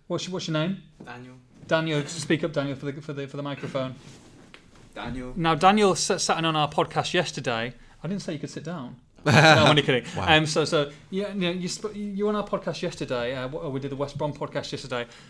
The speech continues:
Speaker 2: Yeah.
Speaker 1: I asked Daniel, listen to this, uh, listen to this. Dan-, Daniel, what football team do you support?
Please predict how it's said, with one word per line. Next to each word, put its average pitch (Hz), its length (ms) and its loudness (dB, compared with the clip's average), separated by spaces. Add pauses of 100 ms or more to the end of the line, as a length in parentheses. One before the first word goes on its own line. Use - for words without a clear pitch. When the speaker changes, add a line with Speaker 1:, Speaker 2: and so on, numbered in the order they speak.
Speaker 2:
Yeah. - 100 -8
Speaker 1:
I 165 40 0
asked 175 160 -2
Daniel, 190 240 -2
listen 185 220 -4
to 165 60 -4
this, 139 140 -4
uh, 143 160 -2
listen 170 220 -8
to 151 60 -8
this. 123 180 -6 (260)
Dan-, 170 320 -2
Daniel, 165 300 -2
what 196 240 -4
football 190 320 -4
team 139 220 -2
do - 20 -4
you 131 80 -2
support? 139 520 -4